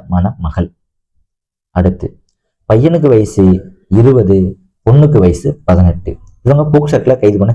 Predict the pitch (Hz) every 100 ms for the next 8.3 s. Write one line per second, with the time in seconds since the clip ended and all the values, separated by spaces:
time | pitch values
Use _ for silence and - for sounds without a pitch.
0 | - 95 95 90 92 85 - - 123 -
1 | - 85 87 85 85 - - 95 85 -
2 | - _ _ - 120 143 139 143 185 185
3 | 143 135 127 113 117 110 104 - _ 113
4 | 135 143 123 117 101 95 104 107 117 98
5 | 98 113 113 101 98 - 98 92 90 90
6 | 85 87 - 101 101 101 95 110 98 117
7 | 107 104 98 110 117 92 90 - 85 85
8 | 82 80